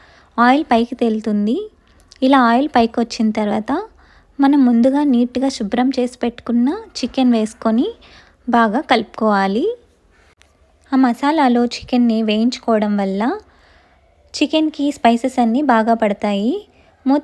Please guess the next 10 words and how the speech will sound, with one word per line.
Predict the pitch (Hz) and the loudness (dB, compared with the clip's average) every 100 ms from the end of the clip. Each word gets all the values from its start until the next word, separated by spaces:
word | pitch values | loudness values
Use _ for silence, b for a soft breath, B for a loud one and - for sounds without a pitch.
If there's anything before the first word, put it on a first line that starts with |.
| 320 | 0
పెట్టి | 240 220 254 359 262 | -2 -2 -2 -2 -2
ఒక | 254 240 | -2 -2
two | 254 254 | -2 0
to | 277 - | -2 0
three | 240 220 | 0 0
minutes | 220 240 - 262 | 0 -4 -2 -2
మగ్గించుకోవాలి. | 208 226 226 - 220 196 196 202 349 - _ _ _ _ _ _ - | 0 -2 -4 -2 -2 0 -2 -2 -4 -8 _ _ _ _ _ _ -6
చికెన్ని | 277 302 285 254 247 247 | -2 2 4 4 4 2
two | 269 | 0
to | 269 | 0